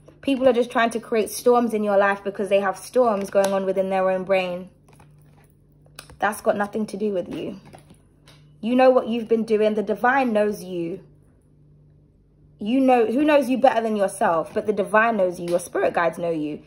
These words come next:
That's why we have the Empress here. The divine feminine, clarified by the judgment card. People are trying to judge you, but it's like, but this is who the fuck you are. And when people ask about you, this is what, this is the, the, the energy that they get.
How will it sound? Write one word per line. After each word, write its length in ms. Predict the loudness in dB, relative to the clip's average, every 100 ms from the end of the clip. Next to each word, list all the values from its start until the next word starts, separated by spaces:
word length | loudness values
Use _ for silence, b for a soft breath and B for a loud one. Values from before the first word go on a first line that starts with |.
| b
That's 160 | -8 0
why 100 | 2
we 120 | 2
have 140 | 0 -2
the 120 | -2
Empress 400 | -4 -2 -6 -6
here. 300 | -6 -6 -10 _ _ -14
The 60 | -6
divine 380 | -2 2 0 2
feminine, 440 | 0 0 -2 -6 -6
clarified 460 | 2 2 2 0 2
by 100 | -2
the 100 | 0
judgment 440 | 0 0 -4 -8
card. 300 | -6 -4 -6 B B -4
People 240 | 0 2
are 80 | 2
trying 160 | 2
to 60 | 0
judge 340 | 2 2 2
you, 320 | -2 -2 -2 -4 B
but 100 | -2
it's 140 | 0 2
like, 160 | 0
but 120 | 0
this 220 | 0 0 0
is 160 | -4
who 160 | -2 0
the 80 | 2
fuck 300 | 0 0 -2
you 160 | 4
are. 320 | 4 4 -4 -14 b b
And 140 | 4
when 160 | 4 4
people 260 | 2 2 4
ask 340 | 6 4 2 2
about 340 | 4 2 0
you, 120 | -6
this 220 | -4 -2
is 100 | -2
what, 180 | 0 -2
this 160 | -2 -6
is 80 | -6
the, 140 | -8 -6
the, 140 | -6 -2
the 220 | -2 0
energy 280 | -2 -2 -4
that 100 | 0
they 120 | 0
get. 380 | 2 0 -2